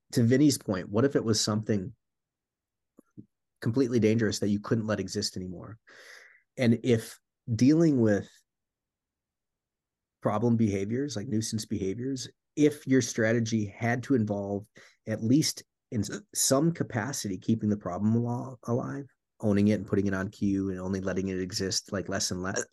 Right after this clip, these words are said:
less, and hope, hopefully that it, like, works towards extinction in that way,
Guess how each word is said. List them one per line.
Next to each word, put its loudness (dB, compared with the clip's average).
less, -2
and -6
hope, 0
hopefully 2
that 2
it, -2
like, -6
works -4
towards -2
extinction -6
in 0
that -6
way, -6